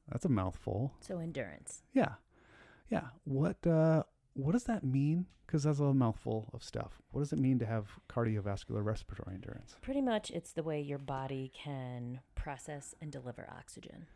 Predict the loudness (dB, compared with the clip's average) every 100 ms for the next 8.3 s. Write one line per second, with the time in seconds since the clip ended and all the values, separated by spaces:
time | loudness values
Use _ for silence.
0 | -20 -20 -20 -20 -20 _ -2 0 2 2
1 | 0 -8 -16 _ _ _ _ -2 4 4
2 | 4 2 2 4 4 6 6 6 4 4
3 | 4 6 4 4 2 0 -4 -10 -10 -12
4 | -12 -14 _ _ -2 0 0 -6 -14 -12
5 | -10 -12 -14 _ _ _ _ -20 _ 2
6 | 4 4 6 6 8 6 6 6 6 6
7 | 8 8 6 6 4 4 -2 -16 _ _
8 | 2 2